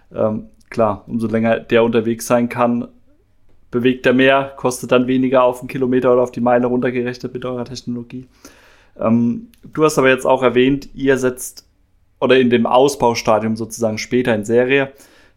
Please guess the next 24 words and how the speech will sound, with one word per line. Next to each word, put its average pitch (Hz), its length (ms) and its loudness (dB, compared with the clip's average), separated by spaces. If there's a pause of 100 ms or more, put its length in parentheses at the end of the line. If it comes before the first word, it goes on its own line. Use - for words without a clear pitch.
(100)
in 104 220 -8
Großserie 127 580 2
nenne 123 200 2
ich's 123 140 -4
mal, 113 120 2
ihr 107 60 -2
seid 113 200 2
jetzt 113 160 2
schon 120 120 -2
unterwegs 117 360 -4
mit 117 80 -8
einunddreißig 117 920 -2
Trucks, - 400 -10 (340)
ähm, 113 380 2 (120)
wollt 120 260 2
ihr 123 80 4
nur 120 180 4
noch 123 120 2
die 120 240 -2
Technologie 123 840 -6 (180)
zur 135 160 -6
Verfügung 139 460 -6
stellen. 139 440 0 (960)
Wie 139 580 -4